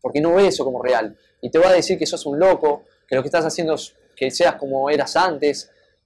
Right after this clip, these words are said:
pero vos no hagas caso, vos solo escuchá tu voz interna. ¿Qué dicta tu corazón? ¿Cuál tiene que ser tu camino? Y sentí si esa persona realmente te está ayudando a que vos vivas mejor, o simplemente te tiene de forma egocéntrica por lo que vos le podés dar a esa persona.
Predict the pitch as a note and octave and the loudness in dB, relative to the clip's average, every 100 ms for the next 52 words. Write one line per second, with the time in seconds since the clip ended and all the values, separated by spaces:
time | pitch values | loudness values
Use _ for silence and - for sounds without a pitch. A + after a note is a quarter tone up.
0 | - B2 C#3+ E3+ - - C3 D3+ C#3+ - | -4 2 4 2 0 -12 -4 -2 -2 -2
1 | C3 - A2 D3 D3+ - D#3+ D#3+ D#3+ C3+ | -8 -6 -4 -4 -4 0 2 2 0 -6
2 | - C3+ - - B2 B2+ A2+ A2 A2+ - | -4 -4 -4 -6 -6 -6 -10 -6 -6 -6
3 | _ _ _ E3+ D#3+ F#3 F#3 E3 C#3 C3+ | _ _ _ 0 2 2 0 -2 0 0
4 | B2+ C#3 B2 E3+ D#3+ E3+ D#3 C#3 D3+ C#3+ | 0 -4 2 2 2 0 -2 -2 -4 -2
5 | B2+ B2+ B2 F#2+ _ _ _ _ _ _ | -4 -4 -8 -12 _ _ _ _ _ _
6 | _ B2+ C3 C3+ D3+ G#3+ G#2 _ - D3 | _ -8 -4 -4 -2 -2 -2 _ -14 -6
7 | D3 C#3 C#3 E3 C#3 D3 D3 D#3 D3+ B2+ | -2 -2 -2 -2 0 0 0 -4 -4 -6
8 | B2 D#3+ E3 - _ B2+ - C3+ D3 F3+ | 0 0 0 -4 _ -6 -2 2 4 2
9 | E3+ D#3+ D#3+ _ _ _ _ - C3 C#3 | 2 0 0 _ _ _ _ -6 0 2
10 | D#3+ D#3+ D3 C3 - F3+ - - _ - | 4 4 2 0 2 2 2 -16 _ -10
11 | - F3+ E3+ F3+ F3+ E3+ D3 D#3 F#3+ F3+ | -2 0 2 2 2 0 0 2 2 2
12 | D#3+ F3+ E3+ D#3 C#3+ F3+ F#3 F3+ F3 E3 | 2 2 4 2 2 0 0 0 2 0
13 | - - C#3+ C#3 D#3+ F3 D#3 D#3+ C#3+ D3+ | 0 0 0 2 2 2 2 0 2 2
14 | C3+ A#2+ B2 A2+ A2 A2+ G2+ | 0 -4 -6 -6 -8 -12 -14